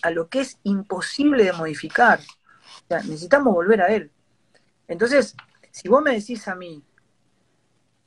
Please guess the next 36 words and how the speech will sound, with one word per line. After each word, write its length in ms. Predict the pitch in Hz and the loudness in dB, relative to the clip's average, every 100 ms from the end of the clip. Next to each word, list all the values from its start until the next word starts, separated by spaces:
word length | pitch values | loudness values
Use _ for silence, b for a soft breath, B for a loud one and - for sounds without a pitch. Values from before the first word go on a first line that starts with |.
| _ _ _ _ _ _ _ _ _ _ _ | _ _ _ _ _ _ _ _ _ _ _
¿cómo 260 | 311 349 | -8 -6
ocurre 320 | 277 208 294 277 | -8 -8 -8 -6
una, 480 | 220 185 165 160 _ _ | -4 -4 -6 -10 _ _
una, 440 | 247 180 175 165 160 | -16 -10 -6 -6 -6
un 140 | 180 | -8
avivamiento 540 | 185 165 175 254 262 180 | -8 -6 -4 -4 -4 -6
o 80 | 170 | -6
cómo 220 | 320 320 | -8 -8
ocurrieron 360 | - 208 269 | -4 -2 0
los 160 | 226 - | -2 -4
avivamientos 500 | 170 175 202 240 208 | -4 -2 -4 -6 -10
a 60 | 160 | -4
lo 60 | |
largo 200 | 165 233 | -2 -2
de 40 | 185 | -4
la 60 | |
historia? 320 | 147 339 330 - | -10 -18 -18 -20
Fue 240 | - 370 | -8 -6
volviendo 420 | 370 233 277 359 | -2 -4 -4 -4
a 40 | 220 | -4
la 80 | |
palabra, 440 | 208 415 415 139 135 _ | -2 -4 -4 -8 -12 _
fue 220 | - 381 | -6 -4
volviendo 380 | 339 254 370 233 | -2 -4 -4 -4
al 60 | |
origen. 480 | 180 311 - 147 143 _ _ _ _ _ _ | -4 -6 -10 -18 -20 _ _ _ _ _ _
Siempre 300 | 349 392 214 | -8 2 0
ocurrió 320 | - 180 233 | 2 2 4
lo 140 | 190 | 4
mismo, 280 | 277 233 165 | 2 2 0
hay 120 | 233 320 | -2 2
que 100 | 220 | 0
volver 260 | 180 185 | 2 2
a 60 | 165 | 6
Dios. 280 | 233 202 _ B B B B B B _ - | 4 2 _ B B B B B B _ -6
Et-, 160 | 427 | -6